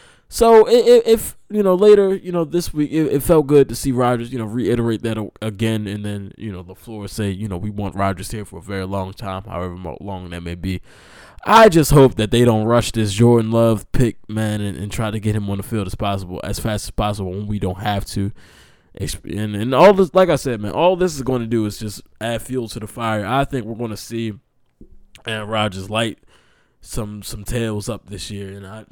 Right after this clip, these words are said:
just thank you. Thank you so much. I can't wait to see it.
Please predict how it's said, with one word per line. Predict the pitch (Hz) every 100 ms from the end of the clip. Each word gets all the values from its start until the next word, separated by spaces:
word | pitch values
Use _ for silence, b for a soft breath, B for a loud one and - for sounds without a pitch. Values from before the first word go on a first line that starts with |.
| 95
just | - -
thank | - 127 143
you. | 101 -
Thank | - 120 123
you |
so | - 120
much. | 117 117 - 92
I | 101
can't | 123 110
wait | 104 -
to |
see | - 82
it. | 67